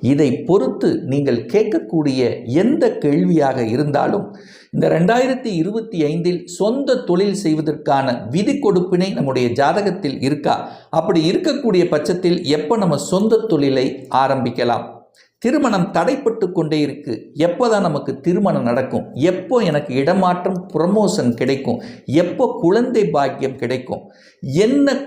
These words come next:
கோர்ஸ் படிப்பதற்கான கொடுப்பினை நம்முடைய ஜாதகத்தில் இருக்கு, அப்போ எந்த கோர்ஸ் எடுத்து படிச்சா நம்முடைய ஃபியூச்சர் நன்றாக இருக்கும், இது போன்ற கேள்விகளுக்கு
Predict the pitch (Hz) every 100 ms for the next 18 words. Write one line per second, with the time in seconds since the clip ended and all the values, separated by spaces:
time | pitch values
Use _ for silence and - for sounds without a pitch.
0 | - 226 277 277 - - 175 180 180 175
1 | - 160 147 143 - - 240 - - 240
2 | 254 254 151 139 135 120 139 165 180 180
3 | 135 127 120 120 - 139 160 120 156 226
4 | 349 277 - 196 190 180 156 143 143 135
5 | 143 143 151 123 - - - 135 127 123
6 | 123 233 262 226 175 135 143 165 151 131
7 | 131 131 117 107 123 - 165 240 254 202
8 | - 160 175 202 160 139 139 - 185 143
9 | -